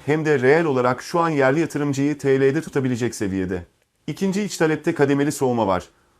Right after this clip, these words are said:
Yani kur üzerinde içeriden gelen baskı önceki yıllara göre daha zayıf.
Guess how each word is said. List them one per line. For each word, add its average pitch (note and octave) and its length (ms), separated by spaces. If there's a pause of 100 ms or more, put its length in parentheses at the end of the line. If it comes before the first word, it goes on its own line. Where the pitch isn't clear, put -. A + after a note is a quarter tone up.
(380)
Yani B2+ 360
kur F#3+ 160
üzerinde C#3+ 480
içeriden C3+ 460
gelen C3+ 300
baskı A2+ 260
önceki D3+ 320
yıllara C3+ 280
göre B2 280
daha A2+ 160
zayıf. F#2 280